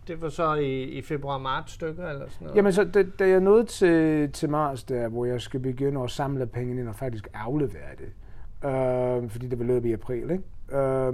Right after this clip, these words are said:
Speaker 2: så havde jeg nået op på det der, jeg tror, det var to tusind pund, men lige pludselig så kom det en ekstra to hundrede og halvtreds pund eller sådan noget. Så, så jeg var oppe på det der, hvad er det nu, toogtyve tusind fem hundrede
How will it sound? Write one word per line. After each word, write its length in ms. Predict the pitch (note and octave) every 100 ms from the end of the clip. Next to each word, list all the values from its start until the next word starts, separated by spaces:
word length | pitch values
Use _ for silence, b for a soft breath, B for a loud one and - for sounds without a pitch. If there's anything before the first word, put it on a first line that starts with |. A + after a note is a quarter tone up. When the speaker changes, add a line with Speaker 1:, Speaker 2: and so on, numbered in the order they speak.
| C3
Speaker 2:
så 180 | - F3
havde 180 | E3+ D3+
jeg 100 | C3+
nået 220 | C3 C3
op 100 | B2+
på 80 | B2
det 160 | A#2+
der, 160 | A#2+ A2+ A2 G#2+ A2 G#2+ -
jeg 100 | A2+
tror, 100 | C3
det 40 |
var 40 | G#2
to 240 | - A#2
tusind 540 | A2 - - A#2 A2+ G#2
pund, 260 | G2+ A2+ G#2+
men 200 | G#2+ A2
lige 120 | B2
pludselig 280 | C3+ A2 G#2+
så 100 | G#2+
kom 140 | G#2+ G#2
det 100 | G#2
en 60 | F#2+
ekstra 220 | G2+ G#2+
to 120 | -
hundrede 160 | G2+ G2
og 40 |
halvtreds 280 | F#2+ - -
pund 200 | - -
eller 120 | E2+
sådan 80 | F#2 B B B -
noget. 100 | C#3
Så, 120 | - C3
så 40 | C3
jeg 120 | B2
var 80 | B2+
oppe 180 | E3
på 60 | D3+
det 120 | C#3
der, 260 | C3 A#2+ A2+
hvad 120 | A2+
er 40 | A2
det 80 |
nu, 100 | A2+
toogtyve 480 | G#2+ - C3+ - C3
tusind 520 | A#2+ C3+ B2+ A#2+ B2
fem 240 | - B2 A2+
hundrede 260 | A2+ A2+